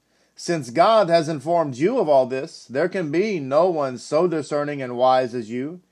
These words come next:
You shall be in charge of my palace, and by your command shall all my people be sustained. Only by the throne shall I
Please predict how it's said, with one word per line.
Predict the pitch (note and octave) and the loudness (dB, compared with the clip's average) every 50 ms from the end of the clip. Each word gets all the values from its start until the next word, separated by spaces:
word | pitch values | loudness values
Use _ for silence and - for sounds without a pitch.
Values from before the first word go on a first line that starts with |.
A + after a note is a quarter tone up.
| _ _ _ _ _ _ _ _ _ _ _ - | _ _ _ _ _ _ _ _ _ _ _ -6
You | C#3+ F#3+ B3 C4+ A#3+ F#3 | -2 -2 0 0 0 -2
shall | C#3 - F#3+ F3 D#3+ D3 | -2 4 6 6 6 6
be | C#3 D#3 D3+ D3 | 4 0 -2 -2
in | C#3+ C#3 C3 | -4 -6 -8
charge | - - D3 C3+ C3+ C3+ C#3 E3 F#3 F#3 - - - _ _ _ _ _ _ _ _ | -2 0 2 4 4 4 2 0 -2 -8 -12 -20 -20 _ _ _ _ _ _ _ _
of | - C#3+ C#3+ C#3 | -4 -2 -2 -2
my | D3 C#3+ C3+ C3 | 0 -2 -2 -2
palace, | C3+ C#3+ C3+ B2+ B2 C3 D3+ F3 F3 - - - - | 0 -2 0 0 0 0 -2 -6 -8 -12 -20 -12 -6
and | D3+ D#3+ F3 E3 D3 C#3+ C#3 C#3 C3+ C#3 B2+ - G#2+ | -4 -2 0 0 0 0 -2 -4 -6 -8 -12 -8 -2
by | C3+ C3 C3+ | 0 0 0
your | C#3 D3 E3+ G3 G#3 F#3+ | 2 2 4 4 2 2
command | G3 F#3+ F#3+ A3 A3+ G#3 G3 F#3 F3 F3+ E3 | 0 -2 -2 0 0 0 -2 -4 -6 -10 -10
shall | - - D3 D3 | -2 0 0 2
all | - D#3+ F3 G3 G#3 G3+ | 4 4 4 4 4 4
my | G3 F#3+ F#3 | 2 0 0
people | - G#3+ A3+ F#3 F#3+ F3+ F3 | 0 -2 -4 -2 -2 -4 -4
be | C#3+ C#3+ D3+ | -4 -4 -6
sustained. | C#3+ - F3+ - - C#3 B2+ B2+ B2+ B2 B2 A#2+ _ _ _ _ _ _ _ _ _ _ _ _ _ _ _ - | -4 -6 -8 -8 -6 -8 -8 -8 -8 -12 -16 -18 _ _ _ _ _ _ _ _ _ _ _ _ _ _ _ 4
Only | D3 F3 G#3+ A#3 B3 B3 A#3+ | 6 6 6 6 4 0 -2
by | G3+ F#3 G3 G3 | 2 2 4 4
the | F#3 F3+ F3+ F3+ | 4 2 0 -2
throne | - G3+ G#3+ G3+ F#3 E3+ E3 D#3+ | -2 2 4 4 4 2 0 -4
shall | - - D#3+ D3+ D3+ | -4 -2 0 2 2
I | D3+ D3+ D#3+ D3+ | 2 2 2 -2